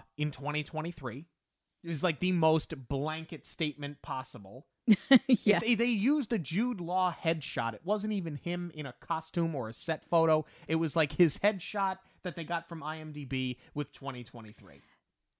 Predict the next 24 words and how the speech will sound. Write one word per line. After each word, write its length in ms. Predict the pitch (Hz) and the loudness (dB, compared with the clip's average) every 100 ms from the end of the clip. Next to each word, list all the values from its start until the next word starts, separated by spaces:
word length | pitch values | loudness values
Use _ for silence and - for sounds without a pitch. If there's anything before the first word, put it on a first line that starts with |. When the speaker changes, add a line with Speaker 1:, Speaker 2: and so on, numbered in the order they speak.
| _ - | _ -2
Speaker 2:
That's 280 | 285 - | -2 0
like 140 | 330 - | 0 0
a 120 | - - | -4 -6
casting 720 | - - 277 302 - 208 180 | -10 -2 2 2 4 6 6
announcement, 640 | 165 151 156 - 147 - | 6 4 0 0 0 0
if 160 | - - | -2 0
anything. 600 | 151 151 - - - 165 - _ - | 2 0 -2 -6 -6 -10 -14 _ -8
Speaker 1:
Yeah, 260 | 180 123 107 - | -6 -6 -10 -18
but 140 | - | -8
we 140 | 175 180 | -4 0
knew 260 | 175 277 | 4 4
that 140 | 190 165 | 2 -2
he 80 | |
was 220 | 147 143 131 | -4 -6 -4
in 140 | 214 | 2
it. 120 | 214 | 6
Speaker 2:
Right. 460 | 254 302 190 151 - _ _ - _ 160 | 10 10 8 4 -2 _ _ -20 _ 6
Speaker 1:
Um, 720 | 160 156 151 151 151 147 151 - - | 8 8 6 4 2 -2 -6 -14 -6
Mando 500 | 151 175 214 220 208 | 2 4 4 4 2
season 520 | 185 208 202 180 170 - | 2 -2 -4 -4 -8 -10
three 360 | - 165 185 208 | -8 -6 -4 0
is 160 | 160 127 | -2 0
dropping 480 | 160 156 - 156 | 2 2 2 -6
in 160 | 143 | -8